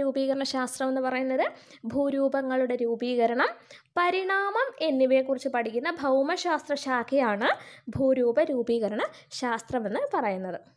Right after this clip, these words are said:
മനസ്സിലായോ? തൊട്ടിപ്പുറത്ത് ഒരു ചിത്രം കൊടുത്തിട്ടുണ്ട്, ഫോർ പോയിന്റ് ടു. ഇവിടെ നോക്കിയാട്ടെ, ഇളകിയ വസ്തുക്കളെ നീക്കിക്കൊണ്ടു പോകുന്നു, താഴ്ന്ന പ്രദേശങ്ങളിൽ നിക്ഷേപിക്കുന്നു. ഇത്രയുമാണ് അതിൽ കാണിച്ചിട്ടുള്ളത്. ആരോ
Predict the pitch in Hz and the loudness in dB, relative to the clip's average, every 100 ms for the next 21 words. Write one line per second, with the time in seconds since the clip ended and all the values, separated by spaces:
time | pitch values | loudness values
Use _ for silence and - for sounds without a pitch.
0 | - 320 302 302 302 302 302 _ _ _ | -12 -10 -4 0 2 0 -4 _ _ _
1 | _ _ _ - _ 349 381 330 185 - | _ _ _ -20 _ 0 0 -4 -8 -4
2 | 269 240 - - _ 403 403 330 262 262 | -2 -2 -8 -20 _ -4 -2 -2 -2 -4
3 | 240 220 226 208 226 330 - 285 247 254 | -4 -6 -8 -6 -2 -2 -2 -2 -2 -2
4 | 247 240 233 247 381 - - - - 392 | -4 -4 -4 -4 -4 -8 -20 -12 -6 -2
5 | 403 349 294 320 311 320 - - _ _ | 0 -2 0 -2 -2 -4 -8 -20 _ _
6 | 311 339 381 381 392 392 349 285 - 277 | -2 0 0 0 0 2 2 -2 0 -2
7 | 269 254 285 262 262 269 294 277 214 233 | 0 -2 -2 -2 -4 -4 -6 -6 -6 -6
8 | 233 202 202 214 320 330 320 320 330 330 | -6 -6 -6 -6 -6 0 2 0 -2 -4
9 | 254 214 214 226 208 190 208 571 - - | -4 -4 -6 -6 -8 -6 -4 -6 -8 -20
10 | - 269 262 - 285 226 220 220 302 - | -6 -4 -4 -2 0 -2 -6 -10 -10 -2
11 | 339 349 277 247 508 640 - _ 254 254 | -2 0 0 0 -2 -4 -12 _ -6 -4
12 | 254 233 240 240 277 233 240 339 277 247 | -4 -4 -4 -6 -8 -4 -4 -4 -4 -4
13 | 247 | -2